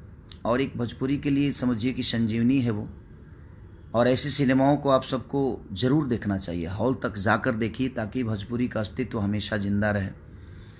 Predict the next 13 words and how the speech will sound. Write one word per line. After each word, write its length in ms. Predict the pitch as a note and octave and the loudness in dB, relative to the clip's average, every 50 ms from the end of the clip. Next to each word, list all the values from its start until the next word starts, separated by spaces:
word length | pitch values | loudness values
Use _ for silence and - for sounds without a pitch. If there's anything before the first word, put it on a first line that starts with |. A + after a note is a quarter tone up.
| - - - - - - - - - - - - - - - | -18 -18 -20 -20 -20 -20 -20 -20 -20 -18 -18 -18 -16 -10 -8
क्योंकि 260 | A#2 G#2 G2 G#2+ G#2 | -6 -4 -2 -2 -2
आप 240 | - F#2+ G#2+ G#2+ - | 0 0 0 0 -2
सब 220 | - - G#2 - - | -2 -6 -6 -4 0
प्यारे 240 | G2+ F#2+ G2 G#2 A#2 | 2 2 4 4 2
हैं 260 | A#2 G#2+ A2 A#2+ - - - - - - - | 0 0 -2 -6 -8 -12 -18 -20 -18 -12 -6
और 100 | G2 F#2 | -4 0
आप 180 | F#2+ F#2+ F2+ - | 0 0 0 2
चाहेंगे 380 | - F2+ G#2+ G#2+ A2+ A2 A2+ | 2 2 4 4 2 2 0
तो 120 | G2+ G#2+ G#2 | 0 0 0
ऐसा 200 | G2 - - F#2 | 0 2 0 0
हो 180 | F#2 G#2 A2+ | 0 0 0
सकता 340 | G#2+ - G2+ - - - G2 | 0 0 -2 -2 -2 -2 0
है। 200 | F#2+ G2 A2+ | 0 0 -2